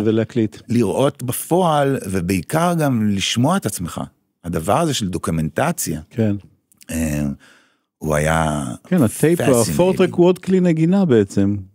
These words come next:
Speaker 1: הוא לא רק
Speaker 2: עד היום, ה-,
Speaker 1: כן.
Speaker 2: ה-, כל פורמט ההקלטה מבחינתי, אם,
Speaker 1: נכון.
Speaker 2: אם...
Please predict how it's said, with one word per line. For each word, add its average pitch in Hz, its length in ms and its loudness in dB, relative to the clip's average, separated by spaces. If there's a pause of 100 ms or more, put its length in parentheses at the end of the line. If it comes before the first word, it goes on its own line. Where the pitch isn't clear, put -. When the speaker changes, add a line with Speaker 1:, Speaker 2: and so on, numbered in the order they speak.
Speaker 1:
הוא 101 120 4
לא 110 100 6
רק 135 180 4 (880)
Speaker 2:
עד - 120 -2
היום, 117 460 4
ה-, 78 100 0
Speaker 1:
כן. 220 120 4
Speaker 2:
ה-, 85 240 -2
כל 110 260 -2
פורמט 110 440 0
ההקלטה 110 440 0
מבחינתי, 95 480 -2
אם, 87 260 -2 (120)
Speaker 1:
נכון. 117 320 0
Speaker 2:
אם... 123 180 0